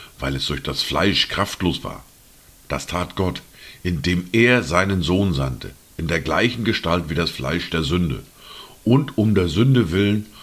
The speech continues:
und die Sünde im Fleisch verurteilte, damit die von dem Gesetz geforderte Gerechtigkeit in uns erfüllt würde, die wir nicht gemäß dem Fleisch wandeln, sondern gemäß dem Geist.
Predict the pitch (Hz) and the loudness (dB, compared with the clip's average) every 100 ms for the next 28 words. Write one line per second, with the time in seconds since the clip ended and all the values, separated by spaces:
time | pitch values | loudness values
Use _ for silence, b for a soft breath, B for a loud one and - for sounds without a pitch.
0 | B - 104 - 90 82 120 123 117 87 | B -4 -2 0 0 2 4 4 2 0
1 | 82 85 98 101 - 85 131 135 78 67 | -2 0 0 0 -2 0 2 2 -2 -4
2 | - - - - - B B B B - | -6 -14 -18 -20 -20 B B B B -2
3 | 92 101 69 127 170 165 104 98 92 85 | 2 2 2 2 2 2 0 0 0 0
4 | 82 80 120 - 110 - 98 98 - 80 | 0 2 2 2 -2 0 0 0 -2 -4
5 | 80 107 135 110 - - 60 - - 110 | 0 0 0 -6 -6 -8 -10 -8 0 0
6 | - - 170 214 - - 85 - 85 69 | 0 4 6 6 0 0 -2 0 0 0
7 | 69 65 - - - B B B B - | -4 -6 -8 -12 -18 B B B B -6
8 | - 92 101 151 87 - - 107 - 90 | -4 0 2 2 2 0 0 0 2 2
9 | 95 - 85 69 80 104 139 - 73 76 | 2 0 -4 -4 2 2 4 0 -2 -2
10 | 73 95 - B B B - 78 90 95 | 0 -2 -4 B B B -10 -2 0 2
11 | 107 107 90 82 92 - 87 82 87 82 | 0 -2 0 2 2 0 -2 0 0 0
12 | 67 - | -4 -10